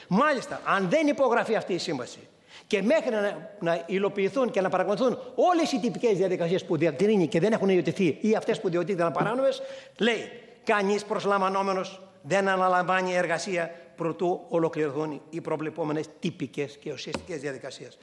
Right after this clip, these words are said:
Άρθρο είκοσι οκτώ, παράγραφος τρία του Εσωτερικού Κα-, Κανονισμού Λειτουργίας. Θα σας πω στην κατακλείδα μου, λοιπόν, τι, κα-, την κρίση που κάνω σχετικά με τα πορίσματα.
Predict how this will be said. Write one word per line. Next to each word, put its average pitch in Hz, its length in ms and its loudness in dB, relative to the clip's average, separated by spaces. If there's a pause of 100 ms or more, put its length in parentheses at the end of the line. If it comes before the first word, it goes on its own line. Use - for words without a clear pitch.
(280)
Άρθρο 165 340 0
είκοσι 147 300 -2
οκτώ, 139 520 -8 (100)
παράγραφος 139 460 -8
τρία 131 360 -10
του 151 80 -12
Εσωτερικού 143 320 -4
Κα-, 139 240 -8
Κανονισμού 135 300 -2
Λειτουργίας. 117 540 -4 (1400)
Θα 247 120 2
σας 220 140 0
πω 277 80 2 (140)
στην 233 180 -2
κατακλείδα 214 480 2
μου, 202 100 2
λοιπόν, 185 360 0
τι, 208 320 -2 (1040)
κα-, 196 180 0
την 190 200 -6
κρίση 190 240 0
που 160 80 -2
κάνω 180 280 2
σχετικά 165 400 0
με 165 120 0
τα 151 340 0
πορίσματα. 127 500 -2